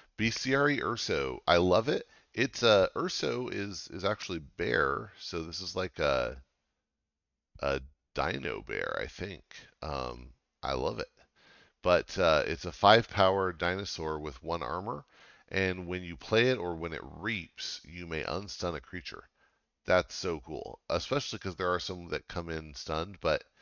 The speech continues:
um, but just in general, being able to unstun a creature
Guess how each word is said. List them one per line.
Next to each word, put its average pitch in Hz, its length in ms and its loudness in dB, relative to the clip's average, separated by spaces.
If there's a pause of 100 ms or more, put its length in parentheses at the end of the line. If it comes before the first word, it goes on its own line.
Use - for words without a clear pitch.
(420)
um, 73 680 0
but 95 140 -6
just 101 220 -6
in 87 120 -14
general, 78 400 -4
being 71 200 -10
able 69 180 -6
to 55 140 -6
unstun 69 280 -12
a 64 40 -18
creature 64 420 -14